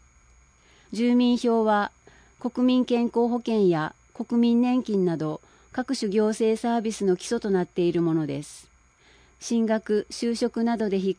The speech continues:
越しする方は、住民票の住所の移動届を忘れずに行ってください。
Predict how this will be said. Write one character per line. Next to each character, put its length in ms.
越 180
し 20
す 120
る 100
方 280
は、 240
住 240
民 220
票 260
の 280
住 220
所 140
の 140
移 100
動 180
届 400
を 100
忘 240
れ 120
ず 140
に 120
行 260
っ 100
て 120
く 120
だ 120
さ 200
い。 120